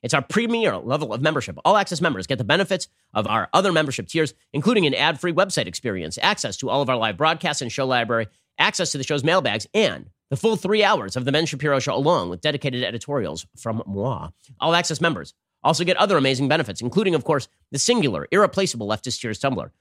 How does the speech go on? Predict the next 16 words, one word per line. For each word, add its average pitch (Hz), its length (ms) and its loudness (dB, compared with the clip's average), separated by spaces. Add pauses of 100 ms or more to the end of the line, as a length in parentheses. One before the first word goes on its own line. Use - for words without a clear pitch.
(140)
They 151 60 2
also 170 140 2
get 165 100 0
to 147 80 -2
join 135 200 2
live, 165 280 4
exclusive 151 480 0
online 120 380 0
Q 139 100 -4
and 127 100 2
A's, 139 200 0
Daily 101 220 -2
Wire's 101 280 0
new 165 160 4
discussion 139 400 0
feature, 143 320 -6